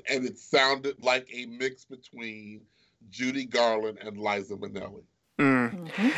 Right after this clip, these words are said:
Speaker 2: See, I figured it had to be her just because she was just so heavily featured in the
Speaker 1: Yeah.
Speaker 2: episode that it would make sense. And, and hearing what she was talking about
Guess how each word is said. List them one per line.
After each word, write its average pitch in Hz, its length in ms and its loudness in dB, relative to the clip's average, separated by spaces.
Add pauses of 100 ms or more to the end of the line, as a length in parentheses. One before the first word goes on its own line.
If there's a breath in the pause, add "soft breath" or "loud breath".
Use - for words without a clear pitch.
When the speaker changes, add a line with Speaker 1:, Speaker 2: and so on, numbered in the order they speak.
Speaker 2:
See, 190 160 8
I 196 40 8
figured 247 300 6
it 160 80 10
had 165 280 6
to 180 60 2
be 139 160 6
her 120 340 4
just - 280 2
because 131 560 4
she - 200 4
was 143 220 2
just 139 240 4
so 131 280 4
heavily 135 580 4
featured 110 880 0 (600 loud breath)
in 135 240 8
the 131 80 6
Speaker 1:
Yeah. 131 120 8
Speaker 2:
episode 127 640 6
that 139 100 8
it 135 100 6
would 131 160 4
make 139 280 4
sense. 135 360 4
And, 123 160 6
and 139 140 6
hearing 180 440 6
what 151 120 6
she - 160 6
was 139 140 4
talking 156 440 2
about 170 480 8